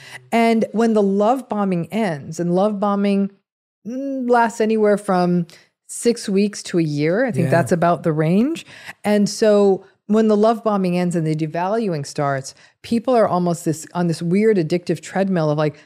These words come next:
Speaker 1: "How do I get back to that?
Speaker 2: Yeah.
Speaker 1: And what, and what do I need to change in myself?" Never stopping to think,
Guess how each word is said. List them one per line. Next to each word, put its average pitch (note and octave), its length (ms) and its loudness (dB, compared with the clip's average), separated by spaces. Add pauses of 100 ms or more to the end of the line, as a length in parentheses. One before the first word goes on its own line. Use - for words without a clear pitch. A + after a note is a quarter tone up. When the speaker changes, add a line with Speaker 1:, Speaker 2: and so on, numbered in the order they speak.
Speaker 1:
"How - 200 -8
do A3 120 0
I G3+ 80 4
get F3 160 -4
back D#3 240 -4
to A#2 120 -8
that? C#3+ 360 -4
Speaker 2:
Yeah. C3 360 -2 (340)
Speaker 1:
And F#3 200 2
what, G3+ 200 4
and F#3 220 0
what G#3 180 0
do A3 140 -2
I G3 80 2
need F3+ 180 0
to D#3+ 80 -10
change F3 360 -4
in D#3 100 -2
myself?" D3 800 -2 (260)
Never G#3 360 2
stopping G3 500 -2
to D#3+ 80 2
think, E3 440 -4